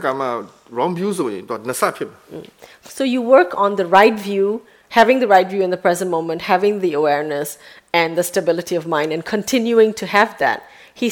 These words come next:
Speaker 2: said, so that, um, you know, whatever, when there's right view, he says, defilements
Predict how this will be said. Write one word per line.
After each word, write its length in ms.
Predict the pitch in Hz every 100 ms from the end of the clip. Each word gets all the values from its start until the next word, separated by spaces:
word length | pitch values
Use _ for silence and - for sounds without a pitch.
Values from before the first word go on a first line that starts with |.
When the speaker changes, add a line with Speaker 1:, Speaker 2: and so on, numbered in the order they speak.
| -
Speaker 2:
said, 140 | 175 - -
so 60 | 208 180
that, 140 | 165 165 - - - 170
um, 160 | 165 156 175
you 40 | 190
know, 100 | 175 175 - - 175
whatever, 340 | 175 175 175 170 - - 196 190 208
when 100 | 254 294
there's 200 | - - 214
right 140 | 196 -
view, 120 | 254 320 220
he 40 | 208
says, 120 | 208 196 208
defilements 540 | - 175 175 185 196